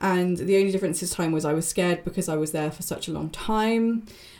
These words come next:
and I had to live and function in an area where hardly anyone spoke English. The culture was very different to ours. It, South America kind of had a similar uh, similar things, but that was a very, uh, very culturally different place.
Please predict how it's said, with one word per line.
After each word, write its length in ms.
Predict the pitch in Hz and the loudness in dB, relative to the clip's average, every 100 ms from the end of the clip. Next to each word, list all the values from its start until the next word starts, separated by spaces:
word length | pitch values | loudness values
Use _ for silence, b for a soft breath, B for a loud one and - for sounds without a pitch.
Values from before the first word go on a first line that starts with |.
| B - | B -2
and 200 | 165 160 | 0 0
I 40 | |
had 140 | 175 | 0
to 80 | - | 0
live 180 | 175 175 | 2 2
and 140 | 175 | 0
function 340 | 175 170 175 170 | 0 -2 -2 -2
in 80 | 165 | 0
an 60 | |
area 260 | 165 170 170 | 0 2 2
where 100 | 165 | 2
hardly 260 | 180 180 170 | 2 2 2
anyone 280 | 208 208 | 0 0
spoke 220 | 202 202 196 | 0 0 0
English. 640 | 160 156 160 170 - - | 0 0 0 -2 -4 -6
The 100 | - | -6
culture 320 | - 185 - | 0 0 0
was 140 | 165 160 | -6 -4
very 440 | 165 180 170 170 | 0 2 4 2
different 360 | 165 160 156 160 | 0 -2 -4 -4
to 120 | 165 | -2
ours. 260 | 151 151 151 | -2 0 -2
It, 300 | - - - | -4 -6 -4
South 220 | 202 190 | -2 0
America 420 | 190 180 170 175 | 2 2 0 -4
kind 180 | - 175 | -4 -2
of 60 | 170 | -2
had 80 | |
a 20 | 160 | -4
similar 500 | - 180 165 160 160 B B B B B | -2 0 0 0 -4 B B B B B
uh, 160 | - - | -8 -2
similar 400 | - 185 175 170 | 0 2 2 2
things, 400 | 165 170 165 160 | 2 0 0 0
but 220 | - 120 | 0 0
that 160 | 160 143 | 2 2
was 140 | 170 | 2
a 60 | 165 | 0
very, 560 | 160 156 156 147 - - _ _ - | 0 2 2 0 -2 -8 _ _ -12
uh, 160 | - | -10
very 360 | 170 170 156 147 | -2 0 2 2
culturally 400 | 185 - - 160 | 0 -2 -2 -2
different 320 | 151 156 - | -2 -4 -4
place. 500 | 185 170 170 175 - | 0 0 0 -4 -8